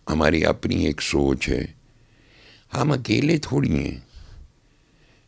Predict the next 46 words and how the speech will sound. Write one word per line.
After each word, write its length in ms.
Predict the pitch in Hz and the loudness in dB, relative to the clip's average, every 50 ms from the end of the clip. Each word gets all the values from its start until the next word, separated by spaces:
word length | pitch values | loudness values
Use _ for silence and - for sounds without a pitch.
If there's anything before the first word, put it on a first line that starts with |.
| _ _ _ - | _ _ _ -2
हमें 220 | 85 87 82 82 78 | 2 4 4 4 4
feed 340 | - - 87 85 85 82 | 4 4 2 4 2 2
करने 300 | - - 78 78 78 78 | 4 4 4 4 4 2
वाला 300 | 78 76 71 69 69 67 67 | 2 2 2 2 2 2 2
नफ्स 420 | 67 67 67 69 69 - - - - | 2 2 2 0 0 0 0 0 2
है, 140 | - 69 69 | 2 2 2
उसकी 300 | 69 62 - - 67 67 | 0 -2 -4 -4 -6 -4
तहरीक 560 | - - 65 64 - - 67 64 64 60 - - | 0 0 0 0 2 0 0 0 0 -2 -2 -4
इब्लीस 480 | - - 62 64 69 71 73 65 - | -4 -2 -2 0 2 2 0 2 2
है। 280 | 73 65 60 57 - - - _ - - - - - - - - - - _ _ - - | 2 2 2 2 -2 -6 -12 _ -20 -20 -20 -20 -20 -20 -20 -20 -20 -20 _ _ -16 -6
हम 180 | - - 78 85 | -2 0 2 2
समझ 400 | 73 80 80 73 73 73 76 73 | 2 2 2 2 2 2 4 4
रहे 140 | 73 73 73 | 4 4 4
हैं 100 | 71 69 | 4 4
हम 160 | 69 69 65 | 2 2 0
अकेले 380 | 64 60 - 67 67 65 65 64 | 0 0 0 0 0 2 2 2
हैं 60 | 62 | 2
और 120 | 64 64 65 | 2 2 2
हम 160 | 64 64 62 64 | 0 0 0 2
बड़े 180 | 64 65 65 64 | 2 2 2 2
बाख्तियार, 640 | 64 64 65 65 65 - - 65 64 65 64 64 64 | 4 2 2 2 0 -2 -2 0 0 2 2 0 0
बड़ी 260 | 67 65 65 65 65 62 | -2 -2 0 0 0 0
मौजी 400 | 64 65 67 67 65 64 69 69 | 0 0 0 -2 -2 -2 -2 -2
हैं 300 | 69 67 65 65 64 62 | 0 0 -2 -2 -2 -2
और 120 | 64 62 62 | -2 -2 -2
हम 140 | 64 62 62 | -2 -2 -2
जो 160 | 60 67 67 65 | 0 0 0 0
चाहें 280 | 64 65 62 62 62 | 0 -2 -4 -4 -4
कर 160 | 60 - - - | -4 -4 -6 -6
सकते 400 | - - - - _ - - - | -6 -10 -10 -12 _ -10 -8 -8
हैं 140 | - - | -6 -6
या 120 | - 65 62 60 - - - - - _ - - | -6 -6 -6 -8 -8 -10 -14 -18 -20 _ -8 -2
जो 160 | - 67 64 60 | 0 0 0 0
चाहे 260 | - 65 64 64 64 | 0 0 0 0 0
इख्तियार 400 | 60 - - - 60 62 58 57 | -4 -6 -6 -2 -2 -2 -2 -2
कर 140 | - - 62 | -6 -10 -12
सकते 360 | - - - - _ - - - | -12 -12 -12 -14 _ -16 -20 -20
हैं। 60 | - _ _ _ _ _ _ _ _ _ _ _ _ _ _ _ _ _ _ _ _ _ _ _ _ _ _ _ _ _ _ _ _ _ _ - | -20 _ _ _ _ _ _ _ _ _ _ _ _ _ _ _ _ _ _ _ _ _ _ _ _ _ _ _ _ _ _ _ _ _ _ -8
सो 160 | - - 151 151 | -4 -2 -2 0
जिस 360 | 147 160 175 165 - - - | 0 -2 -2 -2 -2 2 4
वक्त 240 | 175 170 - - - | 4 4 4 0 -6
कलंदर 400 | - - - - 107 120 123 143 151 | -4 0 2 4 4 6 6 4 4
पाक 260 | 151 131 127 135 - | 4 4 4 4 4
रहमतुल्लाह 540 | 107 101 98 98 98 98 104 98 98 92 90 | 4 4 4 4 2 2 2 2 4 4 4
अलैह 220 | 87 87 87 85 | 4 4 4 4
ये 220 | 85 85 82 80 | 4 4 4 2